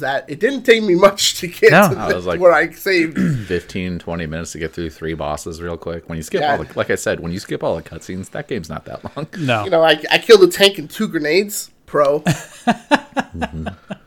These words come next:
Speaker 1: Pro maneuvers.
Speaker 2: Hell
Speaker 1: You know,
Speaker 2: yeah.
Speaker 1: I,
Speaker 3: I've seen speedrunners do that.
Speaker 1: I beat the shit out of fucking Ninja Boss. You know, no problem.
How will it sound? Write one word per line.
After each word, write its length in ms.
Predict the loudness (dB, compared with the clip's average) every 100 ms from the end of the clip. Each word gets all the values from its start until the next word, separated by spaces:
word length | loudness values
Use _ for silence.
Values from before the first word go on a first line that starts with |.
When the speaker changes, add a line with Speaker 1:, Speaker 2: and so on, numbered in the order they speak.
| _ -18
Speaker 1:
Pro 220 | 6 10 10
maneuvers. 720 | 10 6 8 6 6 -2 -4
Speaker 2:
Hell 120 | 0
Speaker 1:
You 60 | 2
know, 60 | 2
Speaker 2:
yeah. 80 | 2
Speaker 1:
I, 160 | 0
Speaker 3:
I've 100 | -4
seen 220 | -4 -6
speedrunners 640 | -6 -4 -4 -4 -6 -8 -8
do 140 | -8
that. 260 | -6 -10 -12 -20 -4
Speaker 1:
I 100 | -2
beat 200 | 0 0
the 120 | 2
shit 480 | 2 2 8 8 8
out 220 | 6 8 10
of 240 | 8 4
fucking 320 | 0 0 2 -2
Ninja 320 | -2 -2 -4
Boss. 560 | -2 0 0 -2 -10 -12 -18 -20 _ _ -20 -20 _
You 120 | -2
know, 200 | -2 -2
no 180 | -2 0
problem. 560 | 2 0 -2 -6 -8